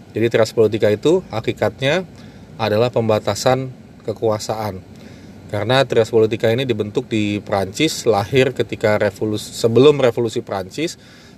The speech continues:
Revolusi Prancis kita tahu seribu tujuh ratus delapan puluh sembilan, eh, penyerbuan penjara Bastille di Prancis terjadi empat belas Juli, eh, sat-, tujuh belas delapan sembilan.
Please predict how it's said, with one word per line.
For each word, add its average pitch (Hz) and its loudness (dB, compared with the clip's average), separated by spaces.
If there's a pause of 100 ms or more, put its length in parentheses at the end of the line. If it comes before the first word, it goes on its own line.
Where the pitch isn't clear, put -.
Revolusi 113 2
Prancis 117 2
kita 120 0
tahu 131 6
seribu 117 -4
tujuh 117 -2
ratus 110 0
delapan 113 -2
puluh 110 -2
sembilan, 104 -4 (800)
eh, 95 -6 (140)
penyerbuan 110 4
penjara 110 4
Bastille 143 2
di 104 -4
Prancis 101 -6
terjadi 104 0
empat 113 0
belas 107 -2
Juli, 113 -4 (320)
eh, 101 -4
sat-, 110 -2
tujuh 110 -2
belas 117 2
delapan 110 0
sembilan. 101 -4